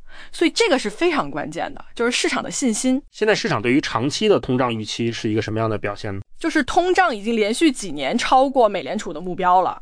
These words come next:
Speaker 1: 然后F O M C他们是预测要到二零二八年才会回到百分之二，包括纽约联储和密歇根大学的这两个调查都已经开始显示出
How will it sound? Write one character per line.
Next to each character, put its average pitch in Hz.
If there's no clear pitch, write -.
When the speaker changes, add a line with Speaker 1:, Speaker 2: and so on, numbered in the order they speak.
Speaker 1:
然 220
后 262
F 262
O 277
M 247
C 269
他 277
们 269
是 269
预 262
测 247
要 240
到 226
二 240
零 240
二 269
八 269
年 202
才 165
会 190
回 180
到 233
百 -
分 170
之 151
二， -
包 302
括 277
纽 190
约 247
联 226
储 185
和 196
密 247
歇 254
根 262
大 240
学 196
的 202
这 247
两 208
个 -
调 226
查 180
都 269
已 208
经 185
开 226
始 220
显 208
示 -
出 208